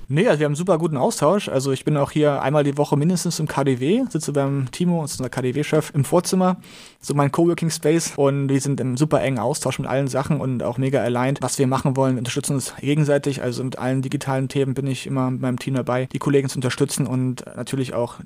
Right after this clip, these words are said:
die wiederum helfen uns, auch mal so ein bisschen Einblick zu bekommen, wie eigentlich das Brick-and-Mortar-Geschäft funktioniert, wo ich jetzt nicht so der Experte bin, ehrlicherweise.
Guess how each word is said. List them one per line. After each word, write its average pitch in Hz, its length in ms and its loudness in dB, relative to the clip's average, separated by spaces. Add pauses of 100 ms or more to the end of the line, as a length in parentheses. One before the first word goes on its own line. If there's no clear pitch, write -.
die 135 120 -4
wiederum 131 360 2
helfen 131 240 2
uns, 147 240 0
auch 139 80 -2
mal 131 120 4
so 135 80 0
ein 127 40 0
bisschen 143 240 0
Einblick 143 340 2
zu - 80 -8
bekommen, 139 420 0
wie 135 140 0
eigentlich 131 220 -2
das - 380 -2
Brick-and-Mortar-Geschäft 131 1200 -2
funktioniert, 131 600 -2
wo - 100 -10
ich 127 60 -4
jetzt 127 140 -4
nicht 139 140 2
so 147 160 4
der 143 320 2
Experte 117 420 -6
bin, 113 140 -10
ehrlicherweise. 117 520 -16